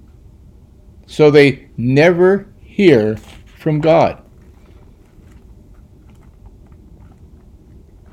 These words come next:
I don't think it's, um, unfair to say that there are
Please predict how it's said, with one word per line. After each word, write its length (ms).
I 140
don't 240
think 200
it's, 340
um, 340
unfair 520
to 100
say 420
that 260
there 260
are 320